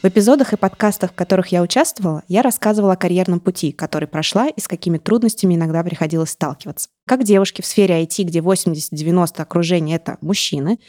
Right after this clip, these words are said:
и сама сфера тоже выточена по мужскому типу мышления и подхода к работе. И проектируя цифровые продукты, я логично тоже выставляла шестеренки, настройки в своей голове и уже не могу работать иначе.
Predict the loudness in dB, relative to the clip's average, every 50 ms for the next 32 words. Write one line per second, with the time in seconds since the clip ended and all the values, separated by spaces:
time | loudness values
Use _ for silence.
0 | -20 -20 -8 _ -4 0 2 2 2 2 2 2 2 2 2 2 2 2 2 2
1 | 2 0 0 -2 -2 -4 -6 -4 -4 -4 -2 -2 0 0 0 -2 -2 -2 -2 -2
2 | -2 -4 -6 -8 -4 -4 -4 -2 0 0 0 0 0 -2 -6 -6 -10 _ _ _
3 | -6 -4 0 -2 -2 -2 -2 -4 -4 -4 -2 -2 -4 -4 -4 -10 -12 _ -20 -20
4 | -20 -6 -6 -2 2 2 2 2 4 4 4 6 6 2 0 -2 0 2 4 4
5 | 4 4 2 2 0 0 0 0 2 2 4 2 2 2 0 0 0 0 0 0
6 | 2 2 2 4 4 2 2 2 0 2 2 0 -2 -2 -2 -2 -2 0 0 0
7 | -2 -2 -6 -8 -8 -2 2 2 2 2 2 0 -2 -2 -4 -4 -2 0 0 0
8 | 0 -2 -8 -4 -2 -2 -2 0 0 0 2 4 4 4 4 4 2 2 2 2
9 | 0 0 0 0 0 0 -2 -4 -2 -4 -4 -4 -4 -6 -8 -12 -14